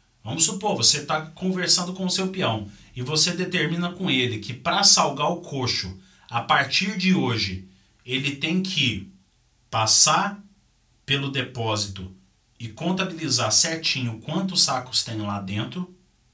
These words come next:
Depois ele tem que separar tudo que vai ser utilizado naquele dia. Depois ele tem que separar por rotas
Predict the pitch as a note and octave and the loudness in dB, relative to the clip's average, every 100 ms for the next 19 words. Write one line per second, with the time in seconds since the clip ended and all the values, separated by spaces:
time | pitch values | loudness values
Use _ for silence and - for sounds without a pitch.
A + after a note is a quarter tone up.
0 | _ _ _ _ - A#2 E3 D#3+ E3 C3 | _ _ _ _ -8 0 0 2 0 0
1 | B2+ B2+ D#3 D#3+ - E3+ D#3+ D3+ - B2 | -2 -6 -6 2 6 6 4 2 2 2
2 | B2+ G#3+ G#3 - C#3+ B2+ - B2 A2 A#2 | 0 -6 -4 -4 -2 4 6 4 -4 -4
3 | G#2+ A2 G#2+ G2+ G2+ G2+ F#2+ F#2+ D#3+ F#3 | -2 -2 -2 -6 -8 -8 -6 -4 0 0
4 | F#3+ F#3+ - - _ _ _ _ _ B2 | 0 -4 -16 -20 _ _ _ _ _ -2
5 | D3 E3+ F#3+ F#3+ F#3 F3 F3 E3 E3+ D#3+ | 0 2 2 2 2 0 2 6 6 4
6 | C#3+ C3+ - F3 F3+ B2+ C#3+ E3 F3 F3 | 2 2 0 0 -2 0 2 2 4 4
7 | - - | 4 2